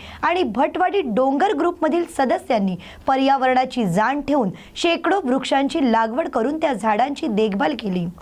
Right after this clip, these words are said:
उन्हाळ्याच्या दिवसात स्वतःच्या घरातून पाण्याचे मोठे मोठे कॅन घेऊन ही टेकडी चढून त्या वृक्षांना पाणी घालून त्यांना वाढवलं, त्यांना जपलं.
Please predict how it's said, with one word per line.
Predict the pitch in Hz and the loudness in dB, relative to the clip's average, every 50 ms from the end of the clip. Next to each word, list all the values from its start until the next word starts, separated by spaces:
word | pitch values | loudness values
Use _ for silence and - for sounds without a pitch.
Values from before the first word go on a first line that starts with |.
| - - | -10 -2
उन्हाळ्याच्या | - 240 233 240 240 254 254 254 254 262 247 | 0 2 2 4 4 4 2 2 2 0 0
दिवसात | 202 214 240 240 - 233 196 170 151 - - - - - | 2 0 0 0 -2 -4 -4 -4 -8 -12 -20 -20 -8 -2
स्वतःच्या | 269 330 320 320 359 359 381 392 - - 403 | 0 0 2 2 0 0 0 0 0 0 -2
घरातून | 311 - 254 254 269 277 285 349 349 311 | 0 0 2 2 2 2 0 -4 -6 -6
पाण्याचे | 320 - 302 277 269 277 311 339 349 339 - 381 | -2 0 2 2 2 2 0 -2 -2 0 0 0
मोठे | 339 285 240 240 240 254 294 | 2 2 2 2 0 0 0
मोठे | 277 311 311 311 330 330 - - | 0 0 0 -2 -4 -6 -2 0
कॅन | 285 269 277 320 339 | 2 2 2 2 0
घेऊन | 285 233 240 190 175 - - - - - - - | 0 0 0 0 -2 -4 -8 -16 -20 -12 -2 0
ही | 370 392 392 392 | 0 0 2 0
टेकडी | 330 302 311 311 - 349 427 415 427 | 0 0 0 0 0 2 2 2 2
चढून | 320 285 277 311 311 | 2 2 2 0 0
त्या | 311 349 320 | 0 0 0
वृक्षांना | 233 240 262 262 - - 294 294 285 320 339 | 2 0 -2 -2 0 0 0 2 2 0 0
पाणी | 339 - 277 233 220 247 311 285 | 0 0 0 0 0 0 0 0
घालून | 247 254 202 208 277 302 311 - - - - - | 0 0 0 0 -2 -2 -4 -10 -16 -16 -2 0
त्यांना | 262 294 302 349 349 254 | 0 2 2 2 2 2
वाढवलं, | 220 214 208 233 254 247 220 190 175 170 - - - - - | 2 2 2 2 2 2 2 0 -2 -4 -8 -14 -20 -2 0
त्यांना | 262 262 269 285 349 - | 0 2 4 2 2 0
जपलं. | 214 165 196 214 214 - 254 254 220 175 | 0 0 0 0 0 0 0 0 0 0